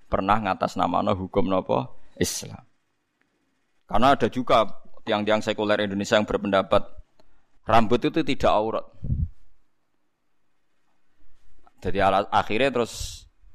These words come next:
mengatakan nggak perlu nopo jilbaban, kan lebih parah lagi. Pernah dengar toh sebagian pakar Indonesia kan nganggep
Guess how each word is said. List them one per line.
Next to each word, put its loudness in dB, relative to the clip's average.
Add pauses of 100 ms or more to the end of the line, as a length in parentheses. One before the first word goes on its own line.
(100)
mengatakan 2
nggak 0
perlu -2
nopo 2
jilbaban, -2
kan 2
lebih -4
parah 6
lagi. -2 (1800)
Pernah 4
dengar 0
toh -2
sebagian -2
pakar 2
Indonesia 0
kan 2
nganggep 0